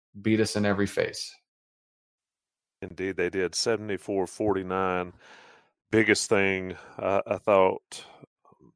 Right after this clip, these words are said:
Speaker 2: especially without Bacot, forty-eight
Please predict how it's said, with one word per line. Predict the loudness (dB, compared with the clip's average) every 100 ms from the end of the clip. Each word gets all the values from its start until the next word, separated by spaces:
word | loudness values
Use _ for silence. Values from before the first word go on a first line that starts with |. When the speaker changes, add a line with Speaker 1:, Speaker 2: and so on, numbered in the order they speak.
| _ _
Speaker 2:
especially | -16 -2 0 0 -2
without | 2 2 2
Bacot, | 0 2 4 4 2
forty-eight | -4 -2 0 0 0 -2 -8 -20